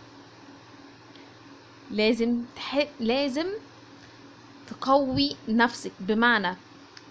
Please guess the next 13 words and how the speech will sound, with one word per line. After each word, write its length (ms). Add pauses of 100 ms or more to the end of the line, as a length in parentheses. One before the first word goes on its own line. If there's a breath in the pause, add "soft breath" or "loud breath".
(800)
ربنا 420
خلقنا 380
كلنا 580 (480)
مش 200
perfect، 600
يعني، 300 (120)
يعني 340
مش 420
كلنا 460 (640 loud breath)
نكون 640 (800)
عارفين 360
كل 220
حاجة. 340